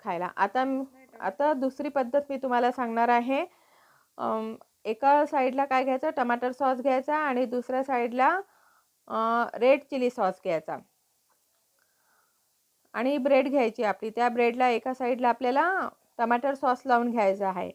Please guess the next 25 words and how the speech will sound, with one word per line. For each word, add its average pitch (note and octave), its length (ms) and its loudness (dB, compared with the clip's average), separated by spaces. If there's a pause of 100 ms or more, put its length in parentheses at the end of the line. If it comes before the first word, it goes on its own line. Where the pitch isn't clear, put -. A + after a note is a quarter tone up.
(500)
सर्व C#4+ 260 2
बाजूनी C#4+ 380 2
लाव-, A#3 260 0 (180)
लावायचा. G#3+ 480 -2
शेवटपर्यंत A#3+ 760 -4
आपल्याला B3 680 0
टमाटर A#3 360 -2
सॉस A3+ 240 -8 (100)
लावून A3+ 240 -4
घ्यायचा, G#3 280 -4
कारण A3 180 -6
आपल्याला A#3 320 -4 (100)
खट्ट A3 260 -12
मिठ्ठ B3 280 -6
कसं B3+ 320 -6 (100)
छान A#3 200 -4
लागते B3 320 -4
खायला, G3+ 400 -2
मुलांनासुद्धा A3+ 800 -2
असेच A#3 300 -6
खट्ट A#3 340 -12
मिठ्ठ A#3 260 -8 (120)
ख-, A3+ 40 -16 (200)
फार G#3+ 160 -2
आवडतो. F#3+ 500 -4